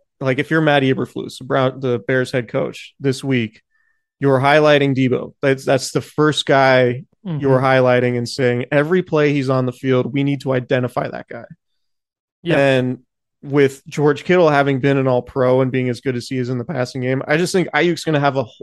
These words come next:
Speaker 1: like, he's gonna have a lot of favorable looks. And with the chemistry that he's built with Trey Lance, with the fact that, you know, I think he is kind of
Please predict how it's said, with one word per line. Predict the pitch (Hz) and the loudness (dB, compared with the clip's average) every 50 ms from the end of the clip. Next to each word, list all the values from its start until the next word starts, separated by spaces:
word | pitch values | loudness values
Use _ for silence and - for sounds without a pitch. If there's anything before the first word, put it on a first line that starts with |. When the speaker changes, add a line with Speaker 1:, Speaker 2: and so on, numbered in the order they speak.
| - _ | -20 _
Speaker 1:
like, | - 131 131 127 123 - _ _ _ _ _ _ _ _ _ _ | -4 -2 -2 -2 -2 -4 _ _ _ _ _ _ _ _ _ _
he's | - 175 190 180 170 | -2 -2 -2 0 2
gonna | 185 185 170 | 2 2 4
have | 156 160 147 143 139 131 - - | 4 4 4 4 4 2 0 -2
a | 139 135 | -2 0
lot | 123 127 131 131 135 131 | 2 2 2 4 4 4
of | 131 127 | 2 0
favorable | - 143 135 127 127 127 113 123 123 117 | 2 0 0 0 0 -4 -4 -6 -6 -4
looks. | 120 135 - - - - - - - _ _ _ _ _ _ _ _ _ _ _ _ _ _ _ _ _ _ | -4 -6 -6 -8 -12 -18 -20 -20 -20 _ _ _ _ _ _ _ _ _ _ _ _ _ _ _ _ _ _
And | - 139 131 131 127 120 123 123 131 | -2 0 2 2 2 2 0 -2 -4
with | 135 147 147 147 | -4 -4 -2 -2
the | - 127 | -4 -4
chemistry | - 160 151 151 156 151 - - 151 143 | -2 0 0 0 0 -2 -2 -2 0 0
that | 143 135 | 0 0
he's | 135 127 131 | 0 -2 -2
built | - 143 139 131 | 0 0 0 0
with | 139 135 | -2 -6
Trey | - - 143 135 131 | -6 -4 -2 -2 0
Lance, | 127 131 127 131 131 131 131 131 - - _ _ _ _ _ _ _ _ _ | 0 0 0 0 -2 -2 -4 -6 -12 -18 _ _ _ _ _ _ _ _ _
with | 147 139 | -4 -2
the | 131 135 117 | -2 -4 -4
fact | - 143 131 135 135 135 - | -2 0 0 0 0 0 0
that, | 139 131 127 123 117 - _ _ _ _ _ | 0 2 2 0 -2 -4 _ _ _ _ _
you | 147 139 | -6 -2
know, | 135 123 | 0 0
I | 123 123 | 0 -2
think | 120 - 156 143 135 | -2 -2 -2 -2 -2
he | 135 - 147 139 131 131 123 123 - - | -2 -2 -2 0 0 0 -2 -4 -6 -6
is | - 151 135 123 113 - | -2 -2 -2 -2 -2 -6
kind | - - 147 139 139 135 | -6 -4 -2 -2 0 -2
of | 123 123 | -4 -6